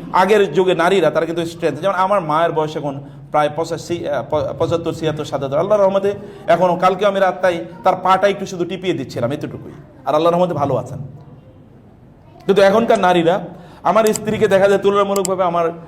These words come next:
মায়ের চেয়ে একটু শারীরিকভাবে বেশি দুর্বল মনে হচ্ছে যেন, মানে পরিস্থিতি এরকম মনে হয়। আমি অন্যদিকে কথা বলছি, কারণ হচ্ছে আসলে আমরা সেভাবে টেক কেয়ার করি না আমাদের স্ত্রীদের, যেভাবে টেক কেয়ার করা দরকার ছিল। তার রহমত, একজন আরেকজনের প্রতি অনুগ্রহ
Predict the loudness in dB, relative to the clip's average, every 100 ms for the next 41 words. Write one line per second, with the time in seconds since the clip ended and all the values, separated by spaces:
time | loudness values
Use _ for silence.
0 | -16 -12 -10 -8 -2 0 2 0 -2 -2
1 | -2 -2 0 2 2 2 -2 -6 -8 -10
2 | -14 -20 -20 -20 -20 -20 -4 0 0 -2
3 | -6 -12 -12 -16 -20 -20 -20 -20 _ -18
4 | -8 -6 0 2 2 2 0 0 -2 -4
5 | -6 -8 -14 -16 -20 -20 -2 0 4 4
6 | 4 0 0 -2 -2 -4 -2 0 2 0
7 | -2 -2 0 -2 0 -4 -4 -2 2 2
8 | 0 -4 -18 -20 -20 -8 0 0 2 0
9 | 2 0 0 -2 -4 -6 -8 -10 -8 -8
10 | -10 -16 -20 -20 -20 -20 -18 -4 0 0
11 | 0 -4 -2 -2 0 0 0 -4 -6 -2
12 | -2 -2 -10 -14 -16 -18 -20 -4 0 2
13 | 2 4 2 2 0 0 0 2 0 -2
14 | 0 0 0 -2 -2